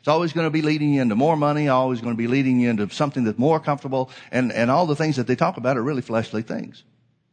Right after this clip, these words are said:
There are sometimes the Holy Spirit will lead you to cut, cut off the things of your flesh. Those are wilderness experiences. There are some things that you can only learn through ex-, through adversity.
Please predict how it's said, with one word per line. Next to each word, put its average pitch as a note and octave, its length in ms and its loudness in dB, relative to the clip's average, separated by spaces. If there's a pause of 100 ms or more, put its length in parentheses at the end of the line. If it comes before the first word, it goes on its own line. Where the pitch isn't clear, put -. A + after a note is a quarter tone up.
(300)
There D3 120 -2
are D#3 40 2
sometimes F3 400 0
the B2+ 80 -4
Holy C#3 220 2
Spirit F3 320 -2
will A#2 160 2
lead D3 240 0
you B2 100 2
to A2+ 60 0
cut, C3+ 300 -2
cut C3+ 440 -2
off D#3 280 0
the A#2 80 -8
things A#2+ 460 -2
of G2+ 140 -6
your F2+ 160 -6
flesh. - 500 -14 (1300)
Those A#2+ 220 -2
are A2+ 40 0
wilderness A2+ 460 0
experiences. C3 640 -8
There A#2+ 160 -2
are A#2+ 40 -2
some B3 220 -4
things C3+ 220 0
that A2+ 140 -4
you C#3 60 -2
can C3 140 0
only B2 220 2
learn C3+ 280 2
through C3+ 220 2
ex-, - 180 -8 (140)
through B2 180 2
adversity. A2+ 640 -4